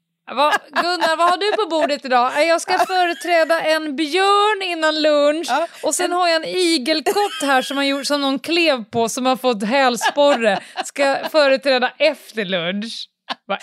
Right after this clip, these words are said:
Speaker 1: är det här?
Speaker 2: Ja,
Speaker 1: Är det
Speaker 2: ja,
Speaker 1: Ding
Speaker 2: ja.
Speaker 1: Ding Värld som är din research idag?
Speaker 2: Ja, fråga inte mig. Ja, alltså, den här veckan ligger allt ansvar i knät på vår, eh, lyssnare här som
Speaker 1: Ja.
Speaker 2: har tipsat. Nej då.
Speaker 1: Det går
Speaker 2: Nej.
Speaker 1: bra.
Speaker 2: Nej,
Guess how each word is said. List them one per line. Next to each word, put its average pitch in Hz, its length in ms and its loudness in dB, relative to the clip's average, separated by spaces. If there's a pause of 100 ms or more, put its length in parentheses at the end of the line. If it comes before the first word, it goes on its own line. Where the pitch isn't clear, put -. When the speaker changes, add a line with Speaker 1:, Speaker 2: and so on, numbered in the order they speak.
Speaker 1:
är 247 320 2
det - 80 2
här? 427 320 4
Speaker 2:
Ja, 320 160 2 (140)
Speaker 1:
Är 269 100 0
det 294 80 2
Speaker 2:
ja, 403 280 4
Speaker 1:
Ding 480 140 4
Speaker 2:
ja. 381 80 4
Speaker 1:
Ding 294 160 0
Värld 233 360 0
som 226 160 -4
är 220 100 0
din 214 180 -2
research 196 540 -2
idag? 180 320 -4 (580)
Speaker 2:
Ja, 233 300 2
fråga 285 320 -2
inte 269 180 -6 (160)
mig. 240 160 -2
Ja, 311 220 0 (200)
alltså, 294 280 -4
den 262 200 -8
här 440 260 -2
veckan 277 220 -4
ligger 254 180 -2
allt 466 360 -4 (100)
ansvar 202 420 0
i 202 60 -4
knät 175 400 -10
på 190 80 -8
vår, 175 420 -4
eh, - 260 -8
lyssnare 277 640 -2
här 170 200 0
som 180 180 -8
Speaker 1:
Ja. 190 60 -4
Speaker 2:
har 202 100 -4
tipsat. - 300 -12 (280)
Nej 254 300 2
då. 208 180 0 (300)
Speaker 1:
Det 220 60 -10
går 302 100 2
Speaker 2:
Nej. 466 60 4 (140)
Speaker 1:
bra. - 80 -6 (240)
Speaker 2:
Nej, 226 280 0